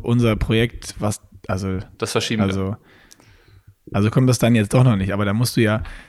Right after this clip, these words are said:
Speaker 1: da musst du ja wieder, darfst du wieder nicht mehr darüber reden.
Speaker 2: Ja, wir
Speaker 1: Ist ja
Speaker 2: machen ja
Speaker 1: auch
Speaker 2: auch keinen
Speaker 1: doof.
Speaker 2: Podcast mehr.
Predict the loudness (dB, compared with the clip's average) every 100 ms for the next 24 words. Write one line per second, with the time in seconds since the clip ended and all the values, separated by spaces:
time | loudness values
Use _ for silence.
0 | -6 -2 -2 0 0 2 2 2 0 -2
1 | 0 0 2 2 2 2 2 2 0 0
2 | 0 2 0 0 0 -2 -6 -12 -8 -2
3 | 2 4 4 4 4 2 2 0 2 0
4 | 0 -2 -2